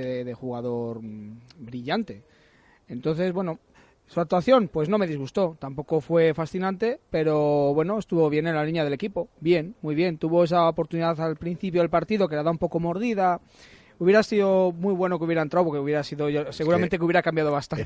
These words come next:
Speaker 2: estaba en la área pequeña.
Speaker 1: Sí, pero
Speaker 2: Y se la, la, fue, fue un regalo que le hizo al portero.
Speaker 1: Pero bueno, habrá que verlo. Yo estoy seguro que, que Luis César va a seguir contando con él. No te digo si de titular, si no de titular, pero seguro que va a tener minutos, bastantes
Speaker 2: Pero
Speaker 1: minutos.
Speaker 2: tenemos buenos cambios.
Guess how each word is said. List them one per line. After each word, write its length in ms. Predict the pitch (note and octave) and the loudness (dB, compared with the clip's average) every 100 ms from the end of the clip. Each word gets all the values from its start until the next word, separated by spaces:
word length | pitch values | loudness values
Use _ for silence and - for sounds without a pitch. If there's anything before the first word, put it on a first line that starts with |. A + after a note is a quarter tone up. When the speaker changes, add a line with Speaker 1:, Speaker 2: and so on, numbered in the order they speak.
| D3 | 0
Speaker 2:
estaba 220 | C3+ C3 | 2 4
en 40 | B2 | 2
la 80 | B2 | 2
área 120 | A#2+ | 0
pequeña. 480 | G#2+ G#2 G2 D#2+ C#2+ | 0 -4 -4 -6 -12
Speaker 1:
Sí, 280 | - D3+ B2 - _ _ - _ - | -12 -8 -8 -10 _ _ -20 _ -10
pero 260 | C3 B2 | -6 -6
Speaker 2:
Y 60 | B2+ | -6
se 100 | A2 | -4
la, 160 | G2+ F#2 G2+ G#2+ | -4 -4 -10 -6
la, 160 | G2+ - A#2+ | -6 -6 -10
fue, 300 | - A2 A2+ | -4 -2 -2
fue 160 | - A2+ | -2 -2
un 60 | |
regalo 280 | A#2 A2+ A2+ | 0 0 0
que 80 | G2+ - | -2 -4
le 80 | |
hizo 220 | - - A#2+ | -6 -6 -10
al 60 | |
portero. 320 | - - - E3 | -8 -12 -6 0
Speaker 1:
Pero 100 | F3+ | 2
bueno, 240 | G3+ F3+ | 2 0
habrá 300 | D#3+ E3+ F#3+ | 0 2 2
que 140 | G3 F#3+ | 2 0
verlo. 180 | F3+ | 2
Yo 80 | D#3+ | 0
estoy 160 | D3+ E3+ | -2 -2
seguro 300 | E3+ E3 F3 | 0 0 0
que, 280 | D#3+ D3+ C#3 | 0 -4 -4
que 120 | D3 | -6
Luis 160 | C#3+ C#3 | -6 -8
César 280 | C#3 D#3 D#3 | -6 -4 -4
va 60 | |
a 20 | |
seguir 180 | D3 C#3+ | -4 -6
contando 380 | C3 B2+ C3+ C3 | -6 -8 -6 -6
con 160 | C3+ D#3+ | -4 -2
él. 240 | D#3 C3 | -4 -4
No 240 | C3+ C#3 C3+ | -6 -4 -4
te 500 | D3 C#3 C#3 C3+ C3+ | -4 -2 -2 -4 -4
digo 200 | C#3 C3 | -6 -6
si 180 | C3+ C3+ | -4 -4
de 100 | B2+ | -6
titular, 480 | C3 C3+ D3 D#3+ D#3 | -8 -4 0 0 -2
si 100 | B2+ | -8
no 180 | B2 | -8
de 100 | B2+ | -10
titular, 420 | C3 C3 C3+ D3 E3+ | -10 -10 -4 -4 -4
pero 320 | C3 B2 A#2+ | -6 -6 -8
seguro 260 | A#2+ B2+ | -6 -6
que 60 | C3 | -4
va 80 | B2+ | -6
a 40 | |
tener 300 | A#2+ B2 A#2 | -6 -8 -8
minutos, 720 | A#2+ A#2+ A#2 A#2 A2 G#2+ - | -6 -6 -6 -10 -10 -14 -16
bastantes 380 | A#2+ - A#2 A#2 | -18 -14 -12 -8
Speaker 2:
Pero 100 | A#2+ | -6
Speaker 1:
minutos. 120 | A#2+ | -4
Speaker 2:
tenemos 140 | D3+ C3 | 0 0
buenos 200 | A2+ G2 | 0 -2
cambios. 380 | D#3+ A#2 F#2 | -4 -2 -6